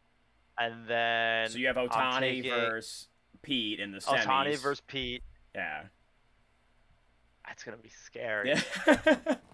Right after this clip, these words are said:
Speaker 1: It's gonna, that's gonna be one of those, like, Vlad against Doc Peterson, where
Speaker 2: Yeah.
Speaker 1: they're gonna go, like, three bonus rounds.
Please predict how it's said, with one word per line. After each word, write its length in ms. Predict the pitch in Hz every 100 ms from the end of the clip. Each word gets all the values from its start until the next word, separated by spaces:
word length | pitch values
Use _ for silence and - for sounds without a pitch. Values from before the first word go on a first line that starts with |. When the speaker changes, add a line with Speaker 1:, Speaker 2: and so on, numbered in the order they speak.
| -
Speaker 1:
It's 200 | 123 -
gonna, 240 | 156 147 139
that's 240 | 143 -
gonna 180 | 196 190
be 140 | 180
one 180 | 160 165
of 180 | 165 160
those, 220 | 156 143
like, 240 | 143 123
Vlad 440 | 120 120 127 127 127
against 580 | 123 120 123 117 - - _ _ -
Doc 260 | 131 131
Peterson, 440 | - 131 123 120 104
where 100 | 113
Speaker 2:
Yeah. 220 | 101 95
Speaker 1:
they're 120 | 92
gonna 200 | 113 120
go, 100 | 117
like, 140 | 113 107 _ _ -
three 200 | 131 120
bonus 340 | 120 120 110
rounds. 240 | 107 107